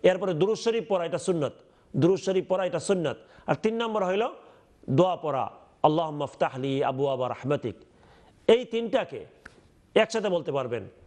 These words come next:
"বিসমিল্লাহ, ওয়াসসালাতু ওয়াসসালামু আলা রাসূলিল্লাহ, আল্লাহুম্মা ইফতাহ লি আবওয়াবা রাহমাতিক।" একসাথে তিনটা হয়ে গেল। প্রথম ছিল, প্রথম ছিল দোয়া পড়া, এই বিসমিল্লাহ পড়া,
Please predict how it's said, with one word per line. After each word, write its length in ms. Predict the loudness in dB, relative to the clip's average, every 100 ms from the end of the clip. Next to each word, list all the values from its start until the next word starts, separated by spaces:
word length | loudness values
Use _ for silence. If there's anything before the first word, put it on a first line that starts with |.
| -12 0
"বিসমিল্লাহ, 800 | 0 2 0 2 0 0 -2 -6 -16 -20 0
ওয়াসসালাতু 840 | 2 2 0 0 0 0 -2 0 0
ওয়াসসালামু 640 | 0 0 0 2 0 0
আলা 240 | 0 0 0
রাসূলিল্লাহ, 720 | 0 0 0 0 0 0 -2 -6 -20 0 4
আল্লাহুম্মা 500 | 4 2 -4 -4 -4
ইফতাহ 340 | -2 -2 -2
লি 380 | 0 2 2 -2 -2
আবওয়াবা 500 | 0 0 -2 -2 -4
রাহমাতিক।" 460 | -4 -4 -4 -6 -8 -20 -6 4
একসাথে 340 | 4 4 -4
তিনটা 300 | -2 -2 0
হয়ে 200 | 0 -2
গেল। 180 | -2 -4 -8 -20 -20 -20 2
প্রথম 300 | 4 4 -2
ছিল, 240 | -2 -2 -4 -12 -20 -20 -20 _
প্রথম 300 | 4 4 -2
ছিল 200 | -2 -2
দোয়া 280 | 0 0 -2
পড়া, 300 | -6 -2 -2
এই 80 | 0
বিসমিল্লাহ 400 | -2 -2 -2 -2
পড়া, 240 | -2 -4